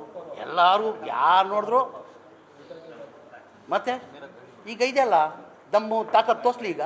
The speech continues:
ಈಗ ಯ-, ಎಲ್ಲ ಟುಸ್ಪಟಾಗಿ ಆಗ್ಬಿಟ್ಟಿದೆ ಅಂತ ಬೆಳಗಿಂದ ಎಲ್ಲೂ ಮಾಧ್ಯಮ ಕೈಗೂ ಸಿಗ್ತಾ ಇಲ್ಲ ಅಂತೆ. ಆ? ಈಗ ಒಬ್ಬ ಯಾರೋ ಬಂದವ್ರಲ್ಲ ಮುಂದೆ, ಅದು ಮಂತ್ರಿ ಆಗ್ಬಿಟ್ಟು, ಮಂತ್ರಿ ಆಗ್ಬಿಟ್ಟು ಓಪನ್ ಆಗಿ ರಾಜೀನಾಮೆ ಕೊಟ್ಟಿದ್ದಾರೆ ಸ್ಪೀಕರ್ಗೆ.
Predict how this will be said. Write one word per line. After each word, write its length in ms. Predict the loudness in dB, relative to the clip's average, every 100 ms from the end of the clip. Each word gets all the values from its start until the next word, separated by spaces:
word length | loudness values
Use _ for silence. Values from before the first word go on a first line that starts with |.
| -8 -12 -20 -18 -18 -18 -20 -16
ಈಗ 200 | -10 -6 -4 0 2 0 -2 -8
ಯ-, 240 | -2 0 0
ಎಲ್ಲ 200 | 4 4
ಟುಸ್ಪಟಾಗಿ 520 | 2 0 2 2 2
ಆಗ್ಬಿಟ್ಟಿದೆ 320 | 0 -2 -10
ಅಂತ 120 | -8
ಬೆಳಗಿಂದ 340 | -6 -6 -6 0 0 0 -4 -16 -10
ಎಲ್ಲೂ 160 | -6
ಮಾಧ್ಯಮ 320 | -2 -2 -2
ಕೈಗೂ 200 | -6 -8
ಸಿಗ್ತಾ 280 | -8 -10 -4
ಇಲ್ಲ 140 | -2 -2
ಅಂತೆ. 500 | -6 -6 -6 -8 -16 _ _ _ _ -20 -20 -20 -20 _
ಆ? 40 | -2 -2 -4 -20 -20 _ -20 -20
ಈಗ 120 | -12 -8 -4 -4
ಒಬ್ಬ 180 | -4 -4
ಯಾರೋ 200 | -2 0
ಬಂದವ್ರಲ್ಲ 380 | -2 0 0 0
ಮುಂದೆ, 380 | -2 -4 -6 -8 -16 -20 -20 -20 -20 -18
ಅದು 120 | -12 -8
ಮಂತ್ರಿ 340 | -8 -4 2
ಆಗ್ಬಿಟ್ಟು, 520 | 2 2 -12 -18 -20 -20 -20 -20 -20 -20 -12
ಮಂತ್ರಿ 380 | -8 -8 -8 0
ಆಗ್ಬಿಟ್ಟು 440 | 0 0 -10 -12 -8
ಓಪನ್ 440 | -6 -4 -4 -4
ಆಗಿ 200 | -4 -6
ರಾಜೀನಾಮೆ 460 | -6 -6 -6 -10 -8
ಕೊಟ್ಟಿದ್ದಾರೆ 500 | -2 -2 -2 -6 -8
ಸ್ಪೀಕರ್ಗೆ. 580 | -12 -10 -10 -8 -10